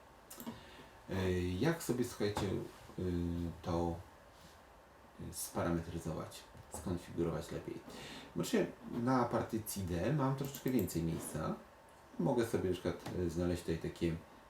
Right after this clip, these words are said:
Android, mam takie miejsce Android Virtual Device i słuchajcie, w to miejsce przeniosę sobie cały obraz. Jak go znaleźć? Wchodzicie w Start, jeżeli macie system Windows oczywiście, tutaj macie Piotr Klewo, macie taki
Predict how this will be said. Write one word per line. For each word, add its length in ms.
Android, 460
mam 160
takie 220
miejsce 260
Android 360
Virtual 380
Device 460
i 100
słuchajcie, 420
w 60
to 120
miejsce 320
przeniosę 380
sobie 240
cały 220
obraz. 460
Jak 180
go 100
znaleźć? 400
Wchodzicie 360
w 80
Start, 340
jeżeli 220
macie 180
system 340
Windows 300
oczywiście, 380
tutaj 160
macie 260
Piotr 300
Klewo, 440
macie 240
taki 540